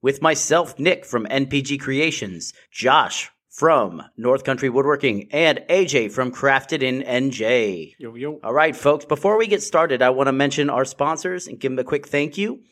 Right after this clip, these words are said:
Speaker 1: We're gonna mention Total Boat. They make the best epoxy, so check 'em out at W W W dot total boat dot com.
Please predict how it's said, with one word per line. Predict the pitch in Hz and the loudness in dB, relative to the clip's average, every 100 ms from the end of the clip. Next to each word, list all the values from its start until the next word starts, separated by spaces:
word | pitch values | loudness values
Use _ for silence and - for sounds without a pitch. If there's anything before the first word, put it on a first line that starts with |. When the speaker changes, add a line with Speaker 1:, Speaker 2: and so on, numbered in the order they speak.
| _ _ - _ - | _ _ -20 _ -8
Speaker 1:
We're | 147 | -4
gonna | 160 | -2
mention | 160 160 165 | -2 -4 -8
Total | 139 175 214 226 | 0 2 4 4
Boat. | 156 131 180 - - _ _ _ _ | 4 4 2 -6 -20 _ _ _ _
They | 156 | -2
make | 165 175 | 0 0
the | 190 | 0
best | 156 180 180 | 2 2 0
epoxy, | 202 190 202 - 139 175 - | 0 2 2 0 -6 -6 -8
so | - - 147 | -10 -4 -2
check | - 175 | 0 2
'em | 180 | 2
out | 185 202 - | 4 4 2
at | 143 143 | -2 0
W | 156 165 | -2 0
W | 156 160 160 | 0 0 2
W | 160 190 151 | 2 2 2
dot | 139 135 - | 2 0 0
total | 139 131 | 0 2
boat | 135 139 | 2 2
dot | 139 127 | 2 0
com. | - 160 117 101 | 2 2 2 -2